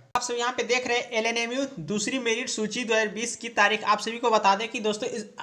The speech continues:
इस आर्टिकल में हम कन्फर्म डेट के साथ बताने वाले हैं कि आपका सेकेंड मेरिट लिस्ट कब जारी होगा। जी हाँ दोस्तों, ललित नारायण मिथिला विश्वविद्यालय एलएनएमयू यूजी भाग एक प्रवेश दो हज़ार बीस के लिए बड़ी संख्या में उम्मीदवारों ने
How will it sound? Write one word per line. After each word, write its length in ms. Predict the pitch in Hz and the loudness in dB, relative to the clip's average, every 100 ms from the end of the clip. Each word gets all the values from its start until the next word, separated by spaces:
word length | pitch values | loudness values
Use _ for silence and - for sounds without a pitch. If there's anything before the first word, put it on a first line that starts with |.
| - | -8
इस 180 | 233 220 202 | -2 2 6
आर्टिकल 380 | 202 214 233 | 6 6 2
में 60 | 233 | 2
हम 60 | 214 | 0
कन्फर्म 340 | 202 196 233 226 | -2 0 0 0
डेट 160 | 220 | -2
के 80 | 220 | 0
साथ 180 | 208 208 | 2 2
बताने 340 | 208 208 202 220 | 2 0 0 4
वाले 200 | 208 208 | 4 4
हैं 80 | |
कि 60 | 214 | 4
आपका 200 | 196 214 | 2 2
सेकेंड 340 | 208 190 208 202 | -2 -2 -2 -2
मेरिट 200 | 196 196 | -2 -2
लिस्ट 240 | - - | -4 0
कब 160 | 196 170 | 0 4
जारी 260 | 180 190 | 4 4
होगा। 380 | 175 180 175 135 - - - - - | 2 4 6 4 -2 -18 -20 -16 -6
जी 120 | 196 | 0
हाँ 160 | 214 247 | 2 2
दोस्तों, 260 | 240 196 | 2 0
ललित 240 | 175 208 233 | 2 0 0
नारायण 240 | 214 220 | 2 2
मिथिला 240 | 208 196 220 | 0 -2 -2
विश्वविद्यालय 640 | 208 208 190 175 196 208 190 | -2 -4 -2 6 6 6 4
एलएनएमयू 680 | 208 208 208 202 202 180 - - - - _ 185 | 2 2 -2 -2 0 0 -2 -10 -20 -20 _ 0
यूजी 400 | 208 202 233 175 | 2 4 2 0
भाग 600 | 151 190 247 - - - | 6 8 6 4 -10 -2
एक 220 | 226 240 | -2 0
प्रवेश 380 | 208 202 220 233 | 0 4 2 2
दो 100 | 175 | 2
हज़ार 140 | 196 190 | 2 2
बीस 260 | 202 247 - | 0 -2 0
के 120 | 202 | 2
लिए 140 | 196 | 2
बड़ी 200 | 185 220 | 4 2
संख्या 400 | 240 202 190 214 | 2 0 -2 -2
में 120 | 208 202 | -2 -2
उम्मीदवारों 480 | 190 190 185 196 | -2 2 4 4
ने 140 | 214 | 0